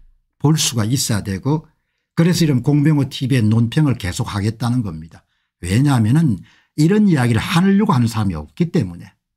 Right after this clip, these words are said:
이렇게 되면 이기는 겁니다.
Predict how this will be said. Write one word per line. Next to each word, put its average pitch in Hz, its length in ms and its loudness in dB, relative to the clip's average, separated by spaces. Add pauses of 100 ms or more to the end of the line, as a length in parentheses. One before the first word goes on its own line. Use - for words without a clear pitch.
(1400)
이렇게 165 300 2
되면 127 180 2
이기는 120 480 0
겁니다. - 420 -20